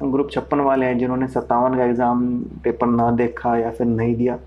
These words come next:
तो उनका ये एक सबसे बड़ा, जो है, एक तरीके से पॉइंट ये है कि जो है, सत्तावन वालों को इसमें advantage मिल रहा है, तो जो कि कहीं ना कहीं कुछ पाँच सात question का मिल भी रहा है। क्योंकि जो रि-, एक तरीके से इकतालीस रिपीटेड थे, वो इतने भी मुश्किल नहीं थे कि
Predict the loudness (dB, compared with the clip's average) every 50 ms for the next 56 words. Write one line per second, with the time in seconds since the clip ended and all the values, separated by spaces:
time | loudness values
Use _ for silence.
0 | -18 -20 -20 -20 -20 -20 -12 -4 -4 -4 -4 0 0 0 2 2 0 2 2 2
1 | 2 2 2 2 0 -4 -6 -14 -10 -4 -4 -4 -2 0 0 2 2 2 2 0
2 | -2 -6 -12 -16 -12 -8 -8 -6 -2 0 0 0 0 -2 -2 -4 -2 -2 -2 -2
3 | -4 -4 -6 -2 0 0 2 2 2 2 2 2 2 0 -2 -4 -8 -16 -20 -20
4 | -20 -20 -20 -20 -14 -4 -2 0 0 0 0 0 0 0 0 0 -2 -4 -4 0
5 | 0 0 2 2 2 2 2 2 2 0 0 0 -2 0 0 -2 0 0 0 0
6 | 0 0 -2 -2 -2 -2 -2 -2 -4 -12 -12 -4 -2 0 2 2 2 2 0 -2
7 | -2 -6 -10 -18 -20 -20 -16 -6 -2 0 0 2 2 2 2 2 2 2 2 2
8 | 2 0 0 0 0 -2 -2 -6 -12 -18 -20 -20 -20 -20 -16 -6 -2 -2 -2 -2
9 | 0 0 0 0 0 0 -2 -6 -4 -2 -4 -4 -2 -2 -2 -2 0 0 -2 -4
10 | -4 -4 -2 0 2 2 2 2 2 2 2 0 -2 -2 -4 -4 -2 -2 0 2
11 | 2 2 2 2 0 0 -2 -4 -10 -12 -6 -4 -4 -4 -2 -2 -2 0 0 0
12 | -2 -2 -4 0 0 2 2 2 2 0 -2 0 0 -2 -2 0 -2 -2 -2 -4
13 | -6 -6 -10 -20 -20 -20 -20 -20 -20 -20 -20 -14 -4 -4 -2 0 0 0 2 2
14 | 2 2 2 2 0 -2 -2 -2 0 2 2 2 2 0 0 0 0 0 0 2
15 | 2 2 0 -2